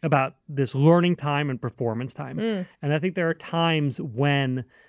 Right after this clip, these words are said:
Speaker 1: it is okay to be in this learning mode, and there's other times where you can't be asking the dumb questions.
Speaker 2: Right.
Speaker 1: So while I love, I wish I could say, yes, you can ask dumb questions all the time.
Speaker 2: Yes.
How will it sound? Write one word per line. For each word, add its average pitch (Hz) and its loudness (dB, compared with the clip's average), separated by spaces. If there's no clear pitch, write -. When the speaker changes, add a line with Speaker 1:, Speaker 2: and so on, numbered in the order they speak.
Speaker 1:
it 127 0
is 127 2
okay 139 2
to - -16
be 117 -2
in 113 0
this 113 -6
learning 170 2
mode, 156 4
and 143 0
there's 131 -2
other 156 0
times 143 -2
where 135 -2
you 143 -6
can't - -4
be 120 0
asking 110 -2
the 110 -2
dumb 107 -2
questions. 135 -10
Speaker 2:
Right. 190 -2
Speaker 1:
So 180 2
while 175 4
I 175 0
love, 175 0
I 170 -4
wish 170 -2
I 160 0
could 139 -4
say, 156 4
yes, 135 2
you 165 -2
can 147 0
ask 135 -2
dumb 139 2
questions 135 -2
all 127 0
the 139 -2
time. 165 0
Speaker 2:
Yes. 175 -4